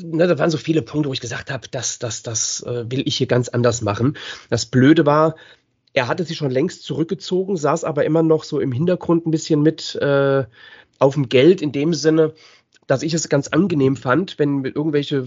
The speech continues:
Dinge, was die Finanzen anging, brauchte ich einfach nur hinten in sein Büro schmeißen. Er hat dann die Steuersachen gemacht, die Buchungen und alles. Das Blöde war, dass er dann gleichzeitig aber auch mit drauf saß, wenn ich sagte, hier, pass mal auf, ich brauch mal hier ein paar Tausender oder sowas, wir müssen mal eine Werbeaktion starten oder dies und jenes, Facebook, Internet überhaupt, wo ich ja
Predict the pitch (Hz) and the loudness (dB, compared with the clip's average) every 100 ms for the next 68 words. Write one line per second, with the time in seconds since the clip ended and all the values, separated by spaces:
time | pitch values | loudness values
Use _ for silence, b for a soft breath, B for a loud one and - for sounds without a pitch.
0 | - 107 101 95 151 156 143 135 131 135 | -6 -10 -8 -2 0 2 2 0 0 2
1 | 180 175 165 156 165 - 143 156 - 156 | 2 0 0 0 -2 -4 -2 -2 -2 -2
2 | 143 139 151 160 143 131 123 151 165 156 | -2 0 0 -2 -2 -2 0 0 2 4
3 | 156 160 143 139 147 139 - 160 156 156 | 4 4 2 0 -2 -2 2 4 4 2
4 | 135 139 135 139 - 131 160 160 151 147 | -4 -4 -2 -2 -4 -6 -6 -2 2 2
5 | - 143 147 - B B B B B B | 2 2 2 0 B B B B B B
6 | B B 151 - 139 170 175 147 151 165 | B B -2 2 4 6 6 4 4 4
7 | 156 _ _ _ _ _ - 139 139 147 | 0 _ _ _ _ _ -4 -4 -2 -4
8 | 156 139 135 151 - 147 143 131 135 117 | -4 -4 -4 -6 -6 -8 -8 -8 -8 -8
9 | 139 - 135 156 143 127 123 131 - 139 | -10 -4 -2 -2 -4 -4 -6 -8 -4 -6
10 | - 127 135 127 127 139 127 - - 131 | -6 -8 -6 -6 -6 -4 -6 -6 -4 -2
11 | 131 127 117 123 123 135 139 123 123 117 | 0 0 0 -2 -2 0 2 0 0 -2
12 | 127 113 139 135 120 120 131 101 - 127 | -4 -2 -2 -2 0 0 -2 -4 -8 -8
13 | 113 - 120 123 123 120 123 147 127 120 | -8 -6 -8 -6 -4 -4 -2 -4 -4 0
14 | 139 135 123 - 139 147 135 120 143 156 | 2 2 2 0 0 0 0 0 4 4
15 | 139 131 - 139 120 139 165 - 117 120 | 6 2 0 -2 0 4 4 2 -8 -6
16 | 135 120 | -4 -4